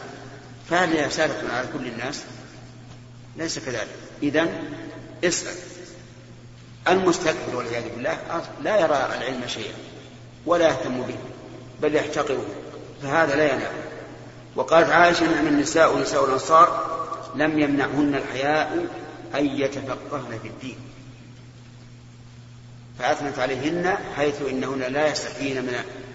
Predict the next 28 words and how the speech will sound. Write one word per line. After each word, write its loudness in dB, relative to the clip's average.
التفقه -2
في -8
الدين، -10
ولعلها 6
تشير 2
إلى 2
حديث -2
أم -2
سلمة -2
رضي 2
الله 4
عنها 0
أو 12
غير، 6
أو 2
غيره. 0
المهم 4
أنها 0
أثنت -4
على -4
هؤلاء -6
النساء -2
بأن 0
الحياء -2
لم -4
يمنعهن -4
من -2
التفقه -6